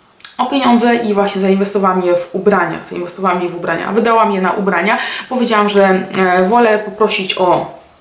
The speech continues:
pieniądze, kupić sobie coś konkretnego, coś, co potrzebuję, e, coś, na co mam ochotę, niż dostać, wiecie, e, część prezentów mogłaby być nietrafiona lub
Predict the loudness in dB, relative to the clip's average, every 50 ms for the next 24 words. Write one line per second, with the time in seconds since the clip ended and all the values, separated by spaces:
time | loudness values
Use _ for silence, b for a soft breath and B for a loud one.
0 | _ _ _ _ -2 0 2 2 2 2 2 0 0 0 0 -2 -4 -4 -4 -2
1 | 0 0 0 2 0 -2 -2 -4 -2 -2 -2 -2 -2 0 0 0 0 0 -2 -2
2 | -2 -2 0 0 0 -2 0 0 0 2 4 4 4 4 2 0 -4 B B B
3 | B B -2 0 0 0 0 0 -2 -2 -2 -2 0 0 0 0 0 -2 -2 0
4 | -2 0 2 2 2 2 0 B B -6 B 2 4 4 4 4 4 2 2 2
5 | 0 0 0 0 -2 0 2 4 4 4 4 2 2 2 0 0 2 2 2 4
6 | 2 2 2 0 0 -2 0 0 0 2 2 0 0 -2 -6 -2 -2 0 0 2
7 | 0 -2 -2 -6 -10 -6 -4 -2 0 2 2 2 2 2 4 4 4 4 4 2
8 | 2 2 2 2 2 0 0 -2 -4